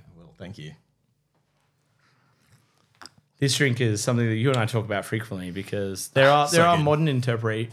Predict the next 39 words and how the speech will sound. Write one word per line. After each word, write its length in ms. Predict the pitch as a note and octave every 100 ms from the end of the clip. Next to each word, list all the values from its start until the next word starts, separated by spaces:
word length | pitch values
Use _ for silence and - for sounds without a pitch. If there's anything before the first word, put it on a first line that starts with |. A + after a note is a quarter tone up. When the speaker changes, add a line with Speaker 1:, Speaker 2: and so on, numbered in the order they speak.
| B2+
Speaker 2:
uh, 40 | A2 A2
interpretations 720 | C3+ B2 B2 A2 G#2+ A2 A2
of 140 | F#2+
this, 260 | F2+ F#2+ -
but 380 | - G#2+ G2 - _ _ _ _
the 120 | C#3
classic 420 | - D3+ B2 G2+
is 100 | F#2
still 180 | - G#2+
one 120 | G2
of 60 | F#2+
the 60 | F2
best 200 | E2+ -
cocktails 720 | F#2 - F2+ F2+ F2+ - _ _
ever 180 | G#2 F#2
made. 380 | F#2 A#2+ G2+ - _ _ _ B2+
Speaker 1:
Absolutely. 580 | A#2+ A#2+ A2+ D3+ G2+ -
And, 260 | A#2 A2+
and 380 | A#2+ A#2+ A2 A2+
at 120 | B2
its 180 | A2+ -
core, 720 | - - D3 C3 A#2 A2+ A2 - _ _ _
it's 140 | C#3 B2+
a 40 |
very 200 | A2+ A2
simple 680 | - E3+ G3+ B2+ G#2+ G#2 F#2+
cocktail. 480 | - A2 - A2 G2
One 160 | G#2 A2+
of 60 | G2
the 80 |
things 300 | G#2 A2+ G#2+
that 140 | G#2 F#2
Trader 280 | A#2+ G2+ F#2+
Vic 300 | G#2 G2+ A2
did 360 | G#2 G2 F2 _ _ -
almost 400 | A#2 A2+ G2+ A2
as 100 | G2
an 120 | F2+
update 520 | G#2 - A2+ A2 F2+